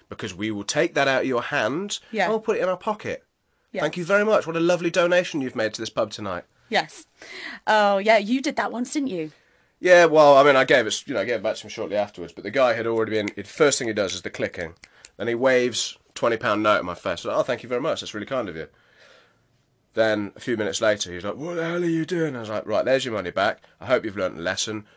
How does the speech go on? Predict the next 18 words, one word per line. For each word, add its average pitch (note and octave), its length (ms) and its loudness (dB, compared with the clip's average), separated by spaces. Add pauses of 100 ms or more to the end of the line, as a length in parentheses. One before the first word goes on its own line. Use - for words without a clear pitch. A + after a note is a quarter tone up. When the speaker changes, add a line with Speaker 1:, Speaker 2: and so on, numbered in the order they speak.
(140)
Speaker 1:
Don't C3 240 2
just A#2 180 -6
wave G#2+ 240 0
money G#2 180 -2
at - 80 -10
people F2+ 280 -12
'cause F2+ 180 -14
it - 80 -10
seems G#2 360 -4
like F#2+ 180 -10
it - 80 -16
might F#2 200 -8
be G2+ 80 -8
a F2+ 60 -6
gift - 320 -12
for - 120 -20
them." D#2 260 -18
Speaker 2:
Hmm. G3+ 240 -8